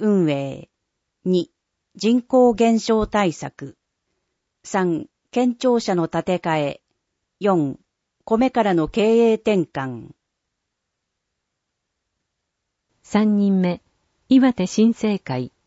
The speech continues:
Speaker 2: 中田仁議員、久慈選挙区。河川の洪水対策について。近年の気候変動により、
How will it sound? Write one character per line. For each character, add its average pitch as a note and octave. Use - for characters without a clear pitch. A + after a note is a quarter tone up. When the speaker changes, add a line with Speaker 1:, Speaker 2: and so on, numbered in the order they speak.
Speaker 2:
中 A#3
田 A3+
仁 A3
議 D#3
員、 C#3
久 G3
慈 B3
選 A#3
挙 G3
区。 -
河 C4+
川 B3+
の F#3
洪 A#3+
水 C4
対 A#3+
策 F3+
に E3
つ -
い D#3+
て。 -
近 C4+
年 F#3+
の F3+
気 -
候 B3
変 A3
動 G3+
に F#3
よ F3
り、 E3